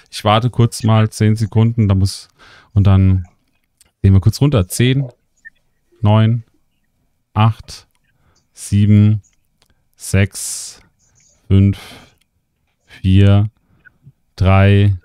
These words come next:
zwei, eins. Ja, und damit werden wir jetzt einen neuen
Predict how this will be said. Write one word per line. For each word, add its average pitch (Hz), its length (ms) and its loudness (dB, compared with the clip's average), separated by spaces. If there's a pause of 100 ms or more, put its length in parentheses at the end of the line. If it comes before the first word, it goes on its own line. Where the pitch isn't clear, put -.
(640)
zwei, 92 840 0 (840)
eins. 95 880 -2
Ja, 139 160 -2 (240)
und 131 160 -6
damit 131 320 -4
werden 123 200 -6
wir 127 60 -4
jetzt 120 160 -10
einen 120 100 4
neuen 117 460 0